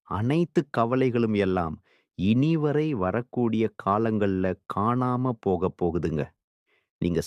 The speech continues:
சந்தோஷமான, ஆரோக்கியமான, இன்பமான வாழ்க்கையை இனி வரக்கூடிய காலங்கள்ல வாழப் போறீங்க.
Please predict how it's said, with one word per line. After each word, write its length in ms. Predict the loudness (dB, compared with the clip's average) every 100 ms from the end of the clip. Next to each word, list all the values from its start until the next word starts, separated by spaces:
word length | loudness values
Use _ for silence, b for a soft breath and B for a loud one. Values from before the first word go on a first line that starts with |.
| 0
சந்தோஷமான, 920 | 0 0 0 -2 0 0 0 0 -2
ஆரோக்கியமான, 1120 | -2 -2 0 -2 -2 -2 0 0 0 -2 -2
இன்பமான 880 | 0 2 2 2 0 0 0 0 -2
வாழ்க்கையை 640 | 0 0 0 -2 0 0
இனி 180 | 0 0
வரக்கூடிய 680 | 0 0 -2 -2 0 0 0 0
காலங்கள்ல 680 | 0 0 0 0 0 -2 -2
வாழப் 500 | 0 0 -2 -2 -2
போறீங்க. 320 | -2 -2